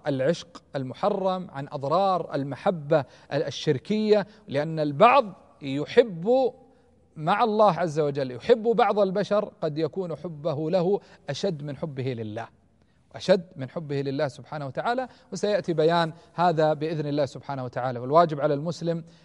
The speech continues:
أن يخلص المحبة لله، فأنت إذا أحببت الله سبحانه وتعالى فإنك تملأ قلبك وتعمره بالإيمان، لأن المحبة،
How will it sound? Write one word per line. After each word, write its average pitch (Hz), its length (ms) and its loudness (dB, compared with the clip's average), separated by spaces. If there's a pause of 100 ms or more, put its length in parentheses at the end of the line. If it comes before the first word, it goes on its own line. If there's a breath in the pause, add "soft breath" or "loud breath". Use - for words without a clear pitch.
(140 loud breath)
أن 165 220 -2
يخلص 170 500 -2
المحبة 139 600 -8
لله، 117 360 -10 (300 soft breath)
فأنت 147 640 -6
إذا 135 400 -2
أحببت 170 460 -2
الله 180 240 0
سبحانه 156 440 -8
وتعالى 185 680 -2 (260 soft breath)
فإنك 202 580 0
تملأ 202 640 0
قلبك 156 800 -2 (240 soft breath)
وتعمره 190 1200 2 (100)
بالإيمان، 147 840 0 (240 soft breath)
لأن 185 380 -2
المحبة، 151 840 -4